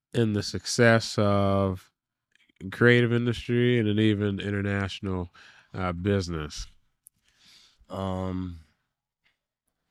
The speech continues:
Speaker 2: so I mentioned that I wanna do, or I'm gonna obtain a master's in cultural anthropology. So I do have a big fix on human behavior, cultures, religions, languages, and, uh,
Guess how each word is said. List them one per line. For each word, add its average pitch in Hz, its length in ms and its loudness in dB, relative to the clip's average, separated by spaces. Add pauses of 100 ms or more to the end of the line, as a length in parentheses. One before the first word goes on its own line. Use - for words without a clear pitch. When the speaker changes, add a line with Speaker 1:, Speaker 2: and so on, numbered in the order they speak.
(720)
Speaker 2:
so 95 200 -6
I 95 40 0
mentioned 98 440 -2
that 85 100 -4
I 87 60 -4
wanna 87 260 -4
do, 82 460 -8 (280)
or 95 160 -2
I'm 92 160 -4
gonna 87 340 -6 (600)
obtain 87 420 -2
a 82 60 -6
master's 85 520 -6
in 85 80 -8
cultural 85 420 -8
anthropology. 80 920 -8 (360)
So - 140 -4
I 82 80 -2
do 95 160 0
have 92 200 2
a 82 60 -4
big 82 260 -6
fix - 360 -8
on 80 300 -10
human 85 340 -6
behavior, 80 640 -8 (140)
cultures, 82 480 -8
religions, 80 760 -10
languages, 80 680 -10 (420)
and, 82 220 -8
uh, 78 80 -10